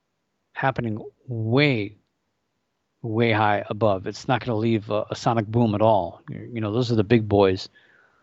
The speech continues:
uh, the ones that are size of, uh, bigger than a bowling ball that are,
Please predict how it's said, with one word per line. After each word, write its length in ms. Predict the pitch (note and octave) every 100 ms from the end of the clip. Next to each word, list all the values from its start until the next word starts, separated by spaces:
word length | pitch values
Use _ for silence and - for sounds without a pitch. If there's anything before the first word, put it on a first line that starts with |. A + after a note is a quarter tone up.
| _ _ -
uh, 120 | G#2+
the 80 | A2+
ones 180 | A#2 A2+
that 100 | A2
are 60 |
size 340 | G2+ B2 A2 G2
of, 240 | F#2+ -
uh, 240 | G2+ F#2+ F#2+ _ _ _ _ _ _ _ _ _ _ _ _ _ - - _ _ -
bigger 160 | D#3
than 140 | D3+ C#3
a 40 |
bowling 420 | A2 C#3 D3 C3
ball 440 | A2 A2+ G2+ A2 A#2 - _ _ _ _ _ _ _ _ _ _ _ _ _ _ _ -
that 360 | A#2 A2+ A2 A2+
are, 440 | B2+ A#2+ G#2+ G#2